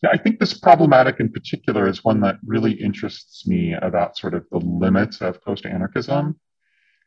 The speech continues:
So just to reiterate, it's this question of, like, on the one side, we have an image of revolutionary transformation, and that if we really take it, uh,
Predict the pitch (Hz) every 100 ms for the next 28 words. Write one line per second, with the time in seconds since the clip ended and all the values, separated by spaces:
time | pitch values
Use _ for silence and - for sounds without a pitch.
0 | - - - - - - - 120 - 107
1 | - - - - - - - 113 - 110
2 | 104 104 - 98 101 143 135 - 120 107
3 | 110 107 101 98 90 95 110 104 95 92
4 | 87 - 101 92 90 87 _ _ _ _
5 | _ - - 131 127 123 - 113 107 101
6 | - 101 - 92 - - - 78 - _
7 | - - _ 120 113 110 - 107 117 131
8 | 127 - 123 117 104 98 - _ _ _
9 | _ - 107 101 98